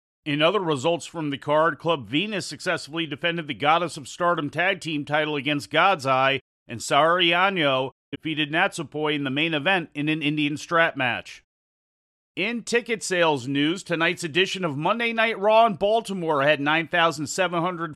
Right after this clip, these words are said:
forty-nine tickets distributed to the C F G Bank Arena as of last night,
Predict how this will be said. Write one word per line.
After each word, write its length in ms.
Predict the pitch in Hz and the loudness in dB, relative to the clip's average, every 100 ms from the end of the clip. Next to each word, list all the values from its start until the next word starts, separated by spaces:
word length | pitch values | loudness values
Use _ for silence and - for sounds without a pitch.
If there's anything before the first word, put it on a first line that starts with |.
| - | -4
forty-nine 560 | 190 233 196 156 147 | -2 -2 0 0 0
tickets 420 | 143 170 160 143 - | -2 -4 -4 -8 -10
distributed 680 | 147 - 165 147 147 165 | -12 -6 -4 -4 -2 -4
to 80 | 170 | -4
the 120 | 143 | -8
C 300 | 127 - 180 | -8 -6 0
F 180 | 175 131 | 0 0
G 300 | 113 151 180 | -6 -8 -8
Bank 340 | 123 156 185 160 | -4 -2 -2 -4
Arena 460 | 139 165 208 170 | -4 -4 0 0
as 280 | 143 147 135 | 2 0 2
of 180 | 147 117 | -2 0
last 380 | 139 135 131 135 | 0 0 -2 -4
night, 260 | 143 175 | -2 -2